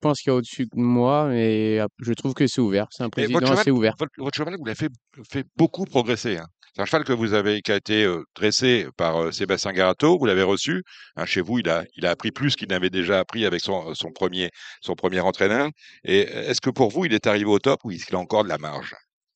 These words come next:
Speaker 1: Non, non, ouais, c'est, il était compliqué dans la bouche, mais
Speaker 2: Mm.
Speaker 1: c'est un ready cash. Comme quand ils sont bons, les ready cash, ils font que de progresser. Et lui, c'est ce qu'il a. Il a un gros moteur.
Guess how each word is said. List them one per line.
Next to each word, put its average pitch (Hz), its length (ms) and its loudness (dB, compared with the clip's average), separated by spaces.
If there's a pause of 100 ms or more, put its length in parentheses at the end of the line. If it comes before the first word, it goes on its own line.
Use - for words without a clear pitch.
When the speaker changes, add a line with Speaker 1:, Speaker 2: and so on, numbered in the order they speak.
Speaker 1:
Non, 131 200 -8
non, 160 240 -2
ouais, 143 140 -2
c'est, 135 240 -2
il 131 40 -2
était 131 240 -4
compliqué 160 440 -4
dans 156 100 6
la 143 120 6
bouche, 170 280 2
mais 143 100 -4
Speaker 2:
Mm. 123 60 -10
Speaker 1:
c'est 135 220 -2
un 127 300 0
ready 135 260 0
cash. 156 280 0
Comme 131 200 2 (100)
quand 135 140 -4
ils 127 280 -2
sont 139 200 -2
bons, 139 180 2
les 139 100 4
ready 123 260 0
cash, 147 280 -2
ils 123 80 -8
font 123 200 -4
que 151 100 -2
de 139 80 0
progresser. 127 500 2
Et 151 180 4
lui, 131 200 2
c'est 123 140 -6
ce - 80 -12
qu'il 120 160 -4
a. 151 80 4
Il 139 80 2
a 120 80 4
un 117 40 4
gros 113 140 4
moteur. 135 460 2